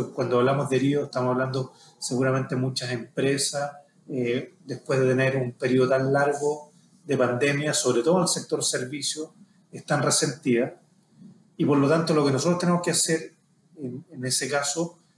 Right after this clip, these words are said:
es que tenemos que entregar instrumentos y por lo tanto políticas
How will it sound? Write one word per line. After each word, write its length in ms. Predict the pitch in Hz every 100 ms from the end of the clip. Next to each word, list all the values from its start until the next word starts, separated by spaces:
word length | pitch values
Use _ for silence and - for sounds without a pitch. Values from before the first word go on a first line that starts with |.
| _
es 120 | - -
que 120 | 127
tenemos 260 | 143 -
que 100 | 160
entregar 440 | 156 - 135 139 151
instrumentos 1200 | 156 - 139 127 156 180 139 - 151 - - - - - - _ _
y 80 | 160
por 100 | 123
lo 100 | 120
tanto 380 | 123 135 - 131
políticas 880 | 139 127 196 185 135 143 - - -